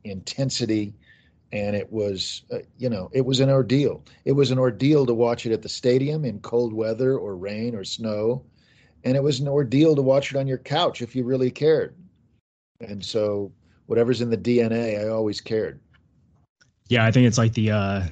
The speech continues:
Speaker 2: I think it's the Steve Sabol quote where it was like a ballet on the field. You know, he
Speaker 1: Mm-hmm.
Speaker 2: was like, he looked at the field like it was a movie screen. And I
Speaker 1: Right.
Speaker 2: think that's kind of an interesting kind of comparison because you do see, like, this dramatic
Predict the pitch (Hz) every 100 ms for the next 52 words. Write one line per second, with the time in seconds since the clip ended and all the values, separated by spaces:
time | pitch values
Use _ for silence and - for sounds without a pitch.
0 | - _ _ _ _ 107 139 120 - 117
1 | 104 - 123 113 120 110 95 92 101 95
2 | 95 92 98 98 98 98 104 95 95 92
3 | 104 98 104 104 98 95 - 110 95 90
4 | 92 _ _ - - 95 92 107 92 104
5 | 98 92 117 113 107 101 120 110 98 95
6 | 98 92 95 107 98 90 - 82 82 80
7 | _ _ _ - 123 120 120 110 107 -
8 | 110 104 92 - _ _ _ - 113 113
9 | 123 120 113 120 113 113 104 104 110 113
10 | 104 101 98 104 104 101 104 120 - 123
11 | 104 104 98 - 107 101 104 98 95 -